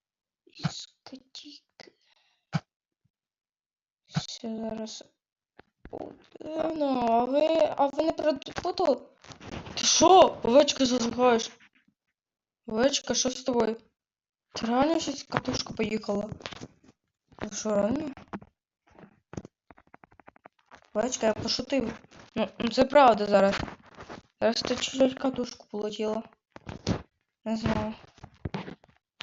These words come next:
Раз, два. Боже, а, блін, мені ще не хватить. Мені ще, ще десь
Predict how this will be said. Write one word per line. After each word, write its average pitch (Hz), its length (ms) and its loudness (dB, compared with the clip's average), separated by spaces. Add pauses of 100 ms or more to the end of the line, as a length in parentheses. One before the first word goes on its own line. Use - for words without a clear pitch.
(960)
Раз, 220 260 -10
два. 226 200 -10 (1800)
Боже, 254 460 0
а, 269 300 -6
блін, 269 560 -2
мені 277 220 -2
ще - 460 0
не 302 140 -10
хватить. 233 500 -4 (840)
Мені 262 300 -4
ще, 262 420 -2 (600)
ще - 420 -6
десь - 840 -8